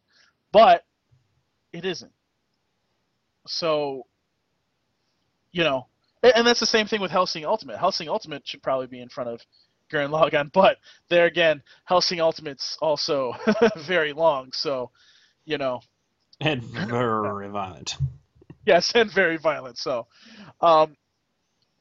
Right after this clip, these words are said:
Speaker 1: but I get, basically, just to end this completely, you know,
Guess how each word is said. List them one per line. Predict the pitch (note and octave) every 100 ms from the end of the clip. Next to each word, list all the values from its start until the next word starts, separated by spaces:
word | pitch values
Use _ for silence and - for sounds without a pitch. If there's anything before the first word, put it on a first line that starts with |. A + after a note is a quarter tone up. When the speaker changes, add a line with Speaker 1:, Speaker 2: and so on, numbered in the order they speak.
| _
Speaker 1:
but | A3
I | G3+
get, | A3+ - E3+ _ - - -
basically, | G#3 - G3 F3+ E3 C#3+ B2 -
just | - -
to | C#3+
end | D3+ C3+
this | B2 -
completely, | C#3+ - C3 A#2 A#2 _ _ _ _ _ _ _
you | E3+
know, | D3+ C#3